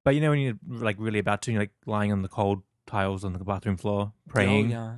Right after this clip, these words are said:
Speaker 2: Praying
Speaker 1: I
Speaker 2: to
Speaker 1: was
Speaker 2: Mariah.
Speaker 1: at two in the morning, yeah.
Speaker 2: Mm-hmm.
Speaker 1: <laughs> Exactly.
Speaker 2: Oh, God, that's the worst.
Speaker 1: It got to that point.
Speaker 2: Oh.
Speaker 1: But I kept it together.
Speaker 2: You, we gotta do what we can.
Speaker 1: And, uh, finally getting a bit over it.
Speaker 2: Yeah. You know what I think it is that got me sick, though?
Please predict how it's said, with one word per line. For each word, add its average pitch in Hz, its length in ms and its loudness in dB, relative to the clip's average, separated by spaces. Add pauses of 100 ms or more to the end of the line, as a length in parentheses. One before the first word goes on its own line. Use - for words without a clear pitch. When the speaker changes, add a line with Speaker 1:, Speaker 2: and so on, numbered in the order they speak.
(140)
Speaker 2:
Praying 127 540 -8
Speaker 1:
I 120 40 -4
Speaker 2:
to 123 60 0
Speaker 1:
was 120 80 -2
Speaker 2:
Mariah. 120 440 -8
Speaker 1:
at 117 120 -2
two 135 100 4
in 120 80 4
the 117 60 2
morning, 110 340 2
yeah. 98 140 -2
Speaker 2:
Mm-hmm. 131 420 -10
Speaker 1:
<laughs> - 80 -4
Exactly. 156 720 0
Speaker 2:
Oh, 208 160 0
God, 107 320 -6
that's 95 260 -8
the 110 100 -10
worst. 85 300 -8
Speaker 1:
It - 40 -6
got 135 100 6
to 143 80 0
that 107 160 2
point. 98 240 0 (520)
Speaker 2:
Oh. 95 260 -10 (540)
Speaker 1:
But 117 120 -6
I - 20 -10
kept - 180 -6
it 107 60 -16
together. 104 400 -2 (400)
Speaker 2:
You, 117 420 -12
we 123 120 -12
gotta 127 240 -6
do 135 180 -6
what 113 80 -8
we 113 80 -10
can. 98 520 -10 (100)
Speaker 1:
And, 107 120 6
uh, 95 200 2 (160)
finally 113 240 2
getting 95 320 -4
a 101 40 -16
bit 95 140 -12
over 90 220 -14
it. - 80 -20 (260)
Speaker 2:
Yeah. 101 360 -10 (500)
You 139 100 -8
know 180 140 -4
what 220 140 -4
I 135 120 -4
think 165 300 -12
it 139 100 -10
is 98 220 -10
that 92 160 -12
got 92 240 -14
me 82 120 -18
sick, 113 280 -14
though? 139 280 -10